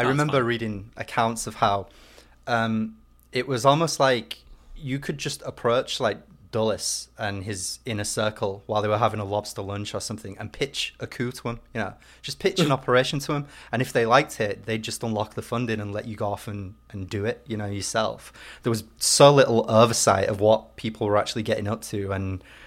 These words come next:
Speaker 2: it's kinda wild, but <laughs> it
Speaker 1: Yeah.
Speaker 2: just, it's just such a, a strange,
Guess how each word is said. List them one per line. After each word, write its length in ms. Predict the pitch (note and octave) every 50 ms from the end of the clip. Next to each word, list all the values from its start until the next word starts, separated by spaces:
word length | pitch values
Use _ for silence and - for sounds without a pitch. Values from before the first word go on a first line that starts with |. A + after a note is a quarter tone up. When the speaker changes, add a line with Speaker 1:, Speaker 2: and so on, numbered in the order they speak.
| - - - -
Speaker 2:
it's 80 | - -
kinda 240 | - - F3+ F3+ G#2
wild, 460 | G2 G#2 G2+ A2+ C#3 D3+ C#3 A2+ -
but 340 | G#2+ G2+ G2+ G2+ - - - - _ _ _ - _ _ -
<laughs> 120 | - - -
it 80 | G3
Speaker 1:
Yeah. 60 | B2+ C4
Speaker 2:
just, 420 | - D#3 C#3 - - - - -
it's 160 | C#3+ C3+ -
just 220 | - - - - -
such 280 | - - C#3+ C#3+ -
a, 120 | B2+ A2+ - - - - - - - - -
a 40 |
strange, 920 | - - - - - C3+ C3 C3 C3+ C#3 C3+ C#3 C3+ B2+ - - - -